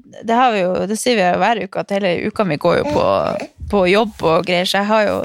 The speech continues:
de tingene jeg gjør er jo jobbrelatert, men jeg har jo faktisk gjort ganske mange artige ting. Jeg har vært på bryte-V M og sett, eh, og det var faktisk, så, så når han sa at vi måtte kjøpe billetter dit, så var det sånn,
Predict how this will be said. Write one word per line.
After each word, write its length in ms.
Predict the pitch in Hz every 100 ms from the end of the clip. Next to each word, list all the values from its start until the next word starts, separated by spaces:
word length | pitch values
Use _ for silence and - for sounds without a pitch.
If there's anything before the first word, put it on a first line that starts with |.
| 214
de 100 | 190
tingene 300 | 262 233 190
jeg 80 | 202
gjør 220 | 269 202 -
er 80 | 190
jo 80 | 67 208 _ _ _ -
jobbrelatert, 640 | 202 214 247 269 262 202
men 80 | 208 214
jeg 60 |
har 120 | 262
jo 100 | 214
faktisk 300 | 220 202 - 220
gjort 140 | -
ganske 220 | 185 -
mange 140 | - -
artige 260 | - - -
ting. 100 | 185
Jeg 80 | 185
har 80 | 202
vært 80 | -
på 80 | 185 - - - - - - _ - - -
bryte-V 520 | 226 254 - 285 285 294 302
M 140 | 302 302
og 60 |
sett, 540 | - 302 302 _ - - - -
eh, 400 | - 208 202 - -
og 80 | 214
det 120 | 269 269
var 80 |
faktisk, 540 | 196 185 180 - - - 339
så, 240 | 370 -
så 160 | 311 190
når 100 | 196
han 160 | 196 190
sa 220 | - 190
at 100 | 180
vi 80 | 180
måtte 200 | 175 185
kjøpe 240 | 190 190 190
billetter 400 | 220 247 - 190
dit, 160 | 196
så 80 | -
var 80 | 196
det 80 | 196
sånn, 160 | 170